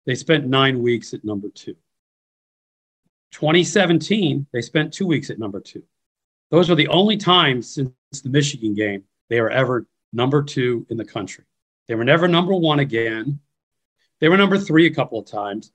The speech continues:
Once they finished number three, but they were never that monster. And a lot of people thought at the time,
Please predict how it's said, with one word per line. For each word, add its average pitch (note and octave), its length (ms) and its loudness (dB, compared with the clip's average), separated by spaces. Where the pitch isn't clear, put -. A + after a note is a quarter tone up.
Once F#3+ 280 0
they F3+ 160 2
finished - 500 -4
number G2 240 -8
three, F#2+ 320 -16
but A#2+ 120 -10
they D3+ 120 4
were C#3 180 4
never C#3 580 2
that C3 400 2
monster. B2 640 -2
And B2+ 100 0
a A#2 40 0
lot E3 200 4
of G3 80 -2
people C#3 300 -2
thought A#2+ 440 2
at C#3 140 4
the C#3 100 2
time, A#2 460 2